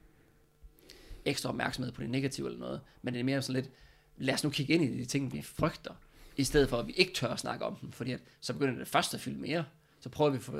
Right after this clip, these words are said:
alt i verden at undgå dem, jamen så fylder det sgu da bare endnu mere. Så det første vil være sådan lidt, prøv lige at forholde dig til at eventuelt tale med nogen om det. Altså, hvad er det, du er usikker omkring? Hvad er det, du frygter? Hvad er det, der skaber ubehag og usikkerhed i dig? Og hvis du så kan definere det,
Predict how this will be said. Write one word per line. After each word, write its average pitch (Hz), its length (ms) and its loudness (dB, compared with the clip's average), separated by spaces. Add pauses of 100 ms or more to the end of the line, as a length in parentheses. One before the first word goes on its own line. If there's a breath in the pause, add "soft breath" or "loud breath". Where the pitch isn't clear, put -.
alt 160 160 2
i - 40 -4
verden 131 180 -2
at - 40 -6
undgå 147 360 -2
dem, 151 200 -12
jamen 175 120 -12
så 123 80 -8
fylder 131 280 -4
det 123 80 -4
sgu - 120 -8
da - 60 -2
bare - 160 0
endnu 202 140 -2
mere. - 260 -8 (420 loud breath)
Så - 120 -20
det 160 80 -14
første 170 280 4
vil 131 80 -8
være 139 140 2
sådan - 160 -4
lidt, 127 120 0 (420 loud breath)
prøv - 120 -2
lige 147 80 4
at 131 40 0
forholde 147 280 2
dig 147 100 -4
til 131 120 -4
at 143 80 -2 (340)
eventuelt 143 640 0 (240)
tale 139 260 4
med - 340 -6
nogen 127 240 0
om 135 200 0
det. 135 180 -4
Altså, - 220 -8 (260 soft breath)
hvad 123 140 2
er 123 100 6
det, 139 100 -4
du - 80 -4
er - 40 -2
usikker - 240 -6
omkring? - 300 -6
Hvad - 100 -4
er 64 60 0
det, - 80 -10
du - 60 -6
frygter? - 360 -6
Hvad - 120 -6
er 69 100 -2
det, - 100 -10
der - 60 -8
skaber 131 300 -8
ubehag - 440 -6
og - 80 -8
usikkerhed - 380 -10
i - 100 -6
dig? - 140 -10 (880 loud breath)
Og 135 400 6 (400 loud breath)
hvis 127 120 -10
du 127 80 -8
så 135 120 -4
kan 123 300 2
definere 127 380 0
det, 151 220 2